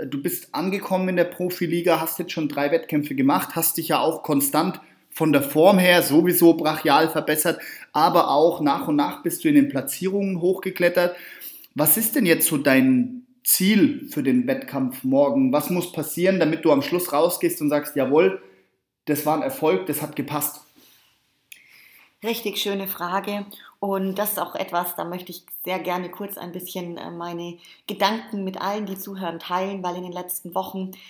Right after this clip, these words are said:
Speaker 2: habe ich da sehr, sehr viele Gedanken in meinem Kopf gehabt und mir, ja, bin da ganz oft in mich gegangen. Und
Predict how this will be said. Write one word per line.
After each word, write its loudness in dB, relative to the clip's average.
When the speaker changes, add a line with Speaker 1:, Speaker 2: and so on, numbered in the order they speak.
Speaker 2:
habe -8
ich -14
da -6
sehr, -4
sehr -6
viele -8
Gedanken -4
in -8
meinem -6
Kopf -12
gehabt -8
und -6
mir, -6
ja, -2
bin -8
da -4
ganz -2
oft -10
in -8
mich -10
gegangen. -8
Und -10